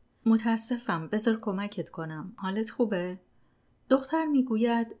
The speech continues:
«گمونم دیگه بیکار شدی خالکوب.» «چرا؟ چی شده؟» «داریم اردوگاه رو خالی می‌کنیم. تخلیه از فردا شروع می‌شه.»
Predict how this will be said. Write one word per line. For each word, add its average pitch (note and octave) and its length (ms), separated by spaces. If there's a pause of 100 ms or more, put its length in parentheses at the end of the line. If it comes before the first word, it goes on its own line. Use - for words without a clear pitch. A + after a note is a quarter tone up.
(140)
«گمونم B3+ 520
دیگه G#3+ 240
بیکار F3+ 420
شدی D#3 380
خالکوب.» E3 580 (880)
«چرا؟ C4 460 (100)
چی - 180
شده؟» F#3 540 (960)
«داریم G3 360
اردوگاه F3+ 520
رو G#3 100
خالی E3+ 340
می‌کنیم. D#3 580 (260)
تخلیه F3 460
از F#3+ 220
فردا E3 420
شروع D#3+ 320
می‌شه.» D#3+ 420